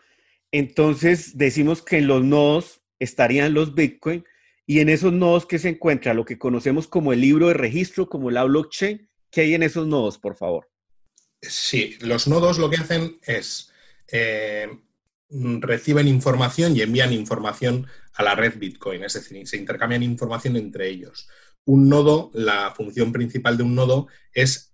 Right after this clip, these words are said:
Speaker 2: validar que la información que le llega es correcta.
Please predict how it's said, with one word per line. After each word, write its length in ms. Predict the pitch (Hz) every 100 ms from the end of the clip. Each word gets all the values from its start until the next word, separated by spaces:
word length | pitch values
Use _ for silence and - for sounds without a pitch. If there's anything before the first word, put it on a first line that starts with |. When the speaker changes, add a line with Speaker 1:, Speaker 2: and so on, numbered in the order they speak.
| _
Speaker 2:
validar 960 | 123 110 110 104 107 123 123 127 - - - - _ _ _
que 160 | 127 131
la 140 | 104
información 720 | 104 113 101 98 - 127 127
que 100 | 127
le 200 | 117 113
llega 500 | 117 123 120 143 170 _
es 200 | 131 127
correcta. 720 | - 104 117 113 - - -